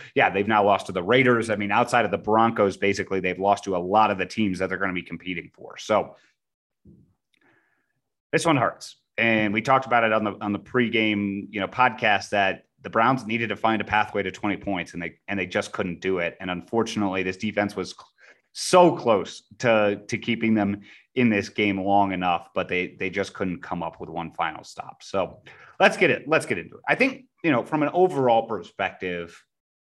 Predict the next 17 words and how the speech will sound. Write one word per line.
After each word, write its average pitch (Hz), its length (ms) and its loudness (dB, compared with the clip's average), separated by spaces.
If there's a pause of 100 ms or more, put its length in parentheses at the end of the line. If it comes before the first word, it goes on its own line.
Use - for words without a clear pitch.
(260)
you 110 80 -8
know, 110 60 0
just 147 400 0
looking 104 240 -4
at 95 80 -4
the 95 80 -8
game 87 300 -8
itself, - 440 -8 (1080)
I - 60 2
actually 202 220 2
think 135 260 2
that 117 120 0
the 110 80 0
guys 117 340 4 (140)
on 147 220 4
the 135 100 2
field, - 400 -14